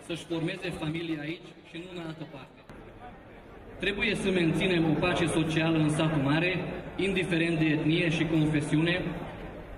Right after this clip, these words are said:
în așa fel încât fiecare sătmărean să se simtă aici acasă.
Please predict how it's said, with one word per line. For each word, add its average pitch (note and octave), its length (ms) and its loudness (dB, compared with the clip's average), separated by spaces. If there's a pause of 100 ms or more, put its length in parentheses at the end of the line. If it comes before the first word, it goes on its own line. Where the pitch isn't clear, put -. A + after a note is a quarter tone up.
în D#3+ 120 4
așa D#3+ 260 2
fel F#3+ 340 2 (180)
încât E3+ 320 2
fiecare G#3 440 2
sătmărean D#3 600 2 (300)
să E3 160 2
se D#3 80 2 (100)
simtă F#3 300 0 (320)
aici D#3 360 2 (160)
acasă. D3 440 0